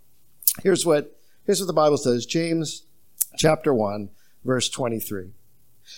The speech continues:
"Anyone who listens to the word but does not do what it says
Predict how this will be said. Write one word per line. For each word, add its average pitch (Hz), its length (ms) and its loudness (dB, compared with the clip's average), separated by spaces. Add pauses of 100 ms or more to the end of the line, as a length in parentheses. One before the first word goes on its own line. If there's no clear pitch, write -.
(140)
"Anyone 294 400 6
who 202 160 6
listens 180 600 4
to 180 120 2
the 160 100 2
word 98 480 0 (680)
but 139 160 2
does 170 240 4
not 185 280 0
do 151 140 6
what 156 180 4
it 156 120 -2
says - 720 -6